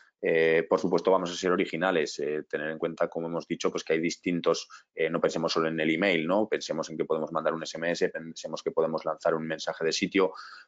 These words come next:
pensemos que podemos lanzar una campaña en, a través de Facebook Ads, eh, segmentada a nuestra base de datos, ¿no? Eh, vamos a ser originales y, y, bueno, básicamente, pues, eh, vamos a sorprender y eso es fundamental.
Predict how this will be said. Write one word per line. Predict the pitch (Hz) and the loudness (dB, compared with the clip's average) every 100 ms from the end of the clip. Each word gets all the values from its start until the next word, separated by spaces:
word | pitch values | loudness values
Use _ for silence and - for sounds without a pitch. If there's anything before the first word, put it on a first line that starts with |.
| - | -2
pensemos | 92 - 87 87 | 0 0 0 0
que | - 87 | 0 2
podemos | 82 82 85 82 92 | 2 2 2 0 2
lanzar | 90 80 - 82 | 2 2 2 2
una | 82 80 | 2 0
campaña | 76 80 80 82 78 80 | -2 -2 -2 0 2 2
en, | 80 78 | 0 -2
a | 80 | 2
través | 80 82 | 4 4
de | 82 | 2
Facebook | 82 78 76 78 | 0 0 0 2
Ads, | 80 - | 2 0
eh, | 104 80 80 78 | 2 6 6 4
segmentada | 90 85 78 78 78 78 76 | 2 0 0 2 4 4 4
a | 90 | 2
nuestra | 82 80 80 | 0 -2 2
base | 76 76 78 | 4 4 0
de | 76 | 2
datos, | 76 - - 82 | 2 0 -8 -10
¿no? | 90 - - - _ | -10 -12 -20 -20 _
Eh, | 87 82 76 76 80 | 4 6 6 4 4
vamos | 85 82 | 4 2
a | 85 | 0
ser | 85 82 | 2 4
originales | 87 - 82 85 95 101 | 4 2 2 4 4 2
y, | 104 90 82 80 69 | 2 2 2 0 0
y, | 87 | 0
bueno, | 87 92 | 0 -2
básicamente, | - 80 80 87 80 78 82 | -4 -4 0 0 0 -2 -2
pues, | 90 85 - | -2 -4 -6
eh, | 82 76 80 | -8 -6 -2
vamos | 78 76 76 | 0 0 -2
a | |
sorprender | 78 80 - 73 78 73 | -4 -4 -4 -2 2 2
y | 73 | 0
eso | - | -4
es | 73 - - _ | -6 -8 -12 _
fundamental. | - 78 69 71 - 71 | -12 -10 -10 -12 -2 -2